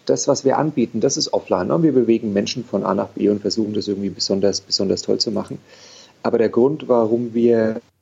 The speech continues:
ähm, so erfolgreich sind, oder einer der Gründe, ist, weil wir diese Mischung aus Technologie und, und, äh, dem Digitalen dahin bekommen haben, was eben dazu führt, dass, dass, äh, zum einen das Angebot, wie wir planen, wie wir unser Netz stricken, aber eben auch die Technologie, wie wir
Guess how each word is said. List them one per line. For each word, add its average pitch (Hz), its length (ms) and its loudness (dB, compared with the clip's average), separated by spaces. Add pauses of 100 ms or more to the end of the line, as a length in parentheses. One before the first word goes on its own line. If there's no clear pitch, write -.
(100)
ähm, 104 680 -2 (280)
so 107 160 -4
erfolgreich 123 760 -2
sind, 123 260 0
oder - 240 0
einer 127 240 2
der 95 120 2
Gründe, 117 360 0 (520)
ist, - 180 -4
weil 104 160 2
wir 107 200 2
diese 98 280 -6
Mischung 104 420 0
aus 92 180 -4
Technologie 101 600 0
und, 92 260 -2 (500)
und, 90 260 -4
äh, - 380 2
dem 98 200 0
Digitalen 104 680 0 (320)
dahin 98 280 -2
bekommen 98 380 -2
haben, 92 260 -2
was 104 200 -2
eben 113 220 -2
dazu 117 300 0
führt, 117 240 -2
dass, - 200 -4 (520)
dass, - 260 0
äh, - 80 -16 (960)
zum 110 220 -4
einen 120 220 2
das 110 140 0
Angebot, 143 520 0
wie 120 140 0
wir 117 120 4
planen, 131 680 0
wie 120 120 0
wir 117 80 4
unser 107 180 0
Netz 113 220 -2
stricken, 131 380 0
aber 107 240 0
eben 107 200 0
auch 104 160 2
die - 100 -18
Technologie, 101 760 -2
wie 95 160 -2
wir 95 200 4